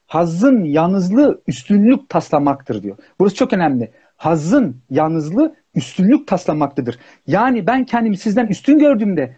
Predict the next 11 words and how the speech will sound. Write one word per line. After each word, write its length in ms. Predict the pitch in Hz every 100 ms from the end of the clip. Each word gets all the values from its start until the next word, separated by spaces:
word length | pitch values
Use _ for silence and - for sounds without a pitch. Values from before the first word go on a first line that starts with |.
| _
ben 180 | 139 180
sizden 420 | 165 160 151 156
daha 160 | 127 220
yalnızım. 520 | 247 180 131 117 - _ _ _ _ _ _ _ _ _ _ _ _ -
Bugünün 440 | 185 262 294 226 160
is-, 360 | 170 - -
kendisini 380 | 202 202 226 269
üstün 280 | 220 - 247
gören 180 | 240 220
insanları 420 | - 202 196 240
düşünün. 320 | 202 147 123